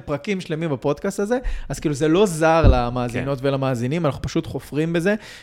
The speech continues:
Speaker 1: כי זה אינסופי כמו ש-, כמו שאמרנו, אבל הדבר המדהים במה שאתה אמרת, שבתור בן אדם ש-, שהוא, הוא, יש לך יכולות, אה, טכניות, אה, מאוד מאוד גבוהות, כלומר, אתה תפקיד בפוזיציה הטכנית שלך,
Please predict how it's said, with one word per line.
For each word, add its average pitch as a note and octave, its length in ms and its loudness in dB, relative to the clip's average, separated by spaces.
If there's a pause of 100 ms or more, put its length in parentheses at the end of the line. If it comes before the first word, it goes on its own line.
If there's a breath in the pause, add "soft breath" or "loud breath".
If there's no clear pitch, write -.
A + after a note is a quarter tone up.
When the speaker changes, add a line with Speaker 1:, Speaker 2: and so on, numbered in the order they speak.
Speaker 1:
כי D3+ 100 0
זה C3+ 180 4
אינסופי E3 580 2
כמו D3 220 -4
ש-, - 120 -6 (320)
כמו D3 100 -6
שאמרנו, C#3 500 0 (340 loud breath)
אבל C3+ 320 2
הדבר B2+ 360 2
המדהים A3+ 440 0
במה G#3+ 200 0
שאתה G#3+ 320 -2
אמרת, D#3+ 320 0 (460 loud breath)
שבתור F3+ 340 4
בן G#3 100 4
אדם E3+ 260 4
ש-, - 80 0 (260)
שהוא, C#3+ 360 0
הוא, B2+ 380 -2 (100)
יש D3+ 200 0
לך - 140 -4 (140)
יכולות, D3+ 460 0
אה, D3 220 0 (100)
טכניות, E3+ 600 0
אה, C#3 160 0
מאוד C#3 260 4
מאוד F#3+ 180 2
גבוהות, C#3+ 520 2
כלומר, B2+ 280 -8
אתה B2 320 -6 (180)
תפקיד - 420 -8
בפוזיציה D#3 880 0
הטכנית F3 500 -4
שלך, G3+ 260 -6